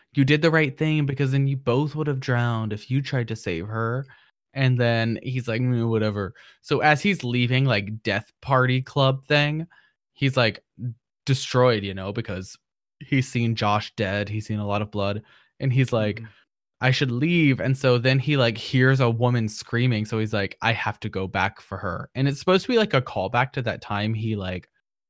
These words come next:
Speaker 1: went and saved, didn't save that girl. But
Speaker 2: Hmm.
Speaker 1: really what happens is he saves this woman who has had her eye burned out of her face.
Speaker 2: In the most horrible scene in the movie,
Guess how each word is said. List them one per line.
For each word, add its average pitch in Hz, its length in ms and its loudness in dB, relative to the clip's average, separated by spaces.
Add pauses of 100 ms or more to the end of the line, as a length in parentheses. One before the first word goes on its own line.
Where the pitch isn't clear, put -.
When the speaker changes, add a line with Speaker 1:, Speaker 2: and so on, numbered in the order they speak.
(160)
Speaker 1:
went 110 300 -2 (120)
and 107 260 -4
saved, 107 680 -6 (280)
didn't 127 280 0
save 110 300 0
that 98 180 -2
girl. 107 340 -2 (580)
But 147 240 0 (280)
Speaker 2:
Hmm. 135 160 2
Speaker 1:
really 190 520 4
what 127 280 2
happens 156 480 4
is 113 200 2
he 131 160 4
saves 156 440 2
this 131 200 -2
woman 107 340 -2
who 127 220 0
has 120 200 0
had 143 240 2
her - 300 0
eye 113 300 2 (340)
burned 165 460 6
out 139 200 6
of 131 120 0
her 104 160 -6
face. - 1040 -6
Speaker 2:
In 139 140 4
the 139 60 6
most 143 260 4
horrible 143 720 4
scene 113 540 0
in 113 260 -2
the 107 40 0
movie, 98 600 -2